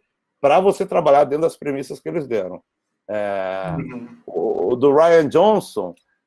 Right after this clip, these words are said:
Speaker 1: ah, foi o Rian Johnson, tal, ele não consultou o J J em nada, ele só queria saber como é que foi o do J J. Hum, assim, o J J disse que deu orientações pra ele, ele não seguiu. É, agora, o seguinte do nove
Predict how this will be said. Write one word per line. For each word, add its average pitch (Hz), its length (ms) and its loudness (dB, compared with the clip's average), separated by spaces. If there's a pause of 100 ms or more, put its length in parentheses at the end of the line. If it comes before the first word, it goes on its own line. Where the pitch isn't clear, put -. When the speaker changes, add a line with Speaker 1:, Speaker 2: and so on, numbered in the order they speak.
(140)
Speaker 1:
ah, 107 340 -2 (120)
foi 143 160 2
o 135 100 4
Rian 151 260 4
Johnson, 180 640 -4
tal, 165 300 2
ele 170 200 -4
não 190 300 0
consultou 185 400 -6
o 156 60 -2
J 143 140 -4
J 131 160 -4
em 151 60 -10
nada, 127 460 -4 (280)
ele - 100 -16
só 147 120 -4
queria 160 180 -4
saber 143 260 -4
como 143 120 -8
é 147 60 -6
que - 80 -16
foi 143 120 -2
o 139 40 -2
do 131 120 -2
J 120 180 2
J. 127 340 0 (400)
Hum, 170 260 -8
assim, 165 220 0
o 160 60 0
J 156 140 2
J 151 140 0
disse 143 200 -6
que - 80 -10
deu 143 160 0
orientações 139 840 0
pra 113 160 0
ele, 123 160 0
ele 120 180 -2 (360)
não 127 160 -2
seguiu. 123 540 -6 (500)
É, 107 520 2 (300)
agora, 117 520 2
o 139 220 2
seguinte 160 600 -4
do 127 160 -2
nove 127 600 0